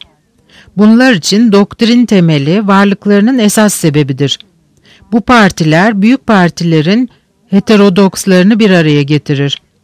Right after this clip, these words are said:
Onları bir takım ideolojik sapma ya da bozulmalarla kınayarak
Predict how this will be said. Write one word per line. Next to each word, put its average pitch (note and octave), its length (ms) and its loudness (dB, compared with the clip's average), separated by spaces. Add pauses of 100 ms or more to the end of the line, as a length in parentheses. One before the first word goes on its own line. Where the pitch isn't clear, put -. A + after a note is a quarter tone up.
(240)
Onları G#3+ 460 2
bir B3 80 0
takım A3 420 0
ideolojik G3+ 680 0
sapma G3 460 -2
ya G3 180 2
da G#3+ 120 0
bozulmalarla G3 840 2
kınayarak F#3 760 0